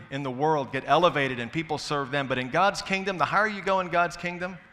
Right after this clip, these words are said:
the more you serve. And if you want to grow in the kingdom of God in your life, you have got to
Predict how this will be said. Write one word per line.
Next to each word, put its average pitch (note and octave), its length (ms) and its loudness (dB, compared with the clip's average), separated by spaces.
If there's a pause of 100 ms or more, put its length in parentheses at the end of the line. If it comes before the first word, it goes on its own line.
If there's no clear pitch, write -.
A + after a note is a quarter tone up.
(880)
the B2+ 60 -20
more C#3+ 180 -16
you D3 140 -14
serve. G#2 580 -14 (840)
And B2 260 -16
if C3 180 -12
you G3+ 220 -6
want G#3 300 0
to E3 60 -6
grow E3 420 2
in D3 80 -4
the B2 80 -6
kingdom F#3+ 480 -4
of D#3 160 -6
God A#2 320 2
in A2+ 100 -8
your C#3+ 160 -4
life, C#3 560 -2 (440)
you E3+ 140 -8
have E3+ 140 -6
got E3+ 240 -2
to D#3 140 -6